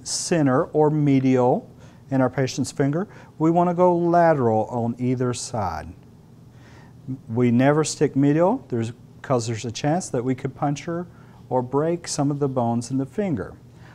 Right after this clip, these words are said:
Also the same thing if we're doing a heel stick on a baby. We'll go lateral, not medial. Okay, so, uh, the alcohol is dry now. I have my lancet. It's already preloaded.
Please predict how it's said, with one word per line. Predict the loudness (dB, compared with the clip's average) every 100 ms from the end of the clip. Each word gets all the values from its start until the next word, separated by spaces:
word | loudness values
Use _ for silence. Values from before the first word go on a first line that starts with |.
| -4
Also | 2 2 2 0
the | 0
same | -4 -2 -2 -2
thing | -2 0
if | -2 -2
we're | -4
doing | -2 -2 -2
a |
heel | -4 -2 -2
stick | -2 -6 -4
on | -2 -2
a |
baby. | 0 0 -2 -8 -14 -20 -8 -2
We'll | 0
go | 0 0
lateral, | 2 4 2 2 -2 -2
not | -2 -2 -4
medial. | -2 -2 -2 -6 -10 -18 -20 -20 -20 -20 -20 -20 -20 -16
Okay, | -10 -10 -10 -14 -20 -20 -20 -20 -8
so, | 2 6 6 4 -2 -20 -4
uh, | 0 0 -2 -4
the | 0
alcohol | 0 2 2
is | 2
dry | 0 0 0
now. | 0 -2 -2 -4
I |
have | -2 -2 0
my | 0
lancet. | 2 2 0 0 -2 -2 -6 -20 -20 -20 -18 -6
It's | -2 2
already | 4 2
preloaded. | -2 0 2 4 6 6 4 0